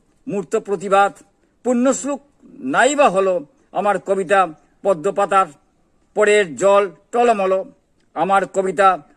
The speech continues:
স্পষ্ট, দ্বিরুক্তি না রেখে সময়ের গল্প স্বল্প সব লক্ষ্যে স্থির অবিচল, একাধিক নদ নদী ছুঁয়ে এলেও কবিতা মধুক্ষরা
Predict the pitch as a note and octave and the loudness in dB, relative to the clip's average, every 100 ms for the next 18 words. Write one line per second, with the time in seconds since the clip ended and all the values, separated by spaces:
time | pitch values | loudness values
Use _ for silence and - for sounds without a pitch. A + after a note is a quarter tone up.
0 | - - - G3+ - - A#3 A3 A3 _ | -18 -18 -4 -2 -2 -6 -6 -6 -10 _
1 | _ _ G3+ G#3 - A3+ G#3 A3 G#3+ A3+ | _ _ -6 -6 -6 -2 0 2 0 -4
2 | A3+ F#3 _ _ - G#3+ A3 A3+ G3+ G#3 | -6 -12 _ _ -6 0 2 2 2 0
3 | G#3 A#3+ A3+ F#3+ F#3+ F#3 F#3 - _ _ | 0 -2 -2 -4 -6 -4 -4 -6 _ _
4 | _ _ A2+ C#3+ F#3 - _ _ - G3+ | _ _ -12 -6 -6 -6 _ _ -8 -8
5 | - - F#3+ F#3+ D3+ _ _ _ F3 G3+ | -8 -10 -10 -10 -14 _ _ _ -2 -2
6 | F3 G3 F#3+ D#3+ _ _ - E3+ G#3+ F#3+ | 0 0 -2 -8 _ _ -10 -2 0 0
7 | F#3 - - C3 E3 F#3+ E3+ F#3+ F3+ - | -4 -8 -14 -8 -4 -2 -2 -6 -8 -14
8 | - F#3+ G3 F#3+ G#3+ A3 F#3 _ _ - | -12 -4 0 4 4 2 -2 _ _ -20
9 | _ _ G#3+ G3 G3 F#3 D#3+ _ _ _ | _ _ -4 -2 -2 -2 -4 _ _ _
10 | D#3 F#3+ - F#3 F#3+ | -6 -6 -4 -2 -2